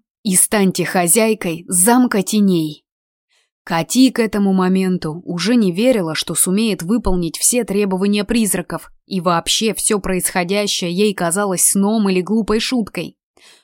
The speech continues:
Она подошла к столу, надела венец на голову, по-другому девушка просто не смогла бы его унести,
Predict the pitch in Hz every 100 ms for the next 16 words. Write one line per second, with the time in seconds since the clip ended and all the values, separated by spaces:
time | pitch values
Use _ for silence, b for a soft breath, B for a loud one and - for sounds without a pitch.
0 | _ - 269 294 165 165 - 220 233 -
1 | 151 160 190 - - 175 170 226 262 160
2 | 165 190 202 185 160 160 185 185 165 170
3 | _ - 175 175 165 196 190 165 190 185
4 | - 175 196 220 196 202 - 208 220 247
5 | 175 180 170 185 202 240 - 247 170